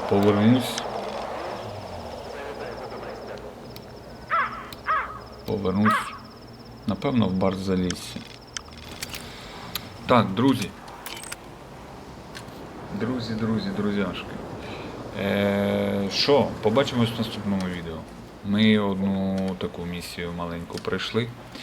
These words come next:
Е, що?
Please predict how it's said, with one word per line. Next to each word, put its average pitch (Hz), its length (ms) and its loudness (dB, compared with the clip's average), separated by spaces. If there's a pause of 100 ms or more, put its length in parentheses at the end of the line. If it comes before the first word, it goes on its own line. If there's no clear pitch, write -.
(680)
Е, 95 1120 -2 (1200)
що? 95 180 0